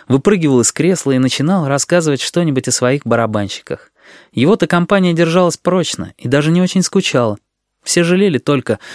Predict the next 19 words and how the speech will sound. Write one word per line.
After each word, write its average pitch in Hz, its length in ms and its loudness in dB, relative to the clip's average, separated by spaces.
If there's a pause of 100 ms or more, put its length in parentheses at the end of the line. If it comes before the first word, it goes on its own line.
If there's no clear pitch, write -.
(120)
что - 220 0
барабаны 160 480 2
пылятся 147 460 0
по 143 160 -2
углам, 147 420 -2 (120)
и 139 80 2
негде 160 340 2
выступить 120 480 -2
единым 131 380 0
плотным 131 420 0
строем 143 520 -2 (100)
под 123 160 0
размеренный 139 640 0
и 123 40 -6
четкий 123 520 -4
марш-атаку. 107 880 -6 (680)
Вот 127 240 0
и 151 40 0
сейчас, - 520 -4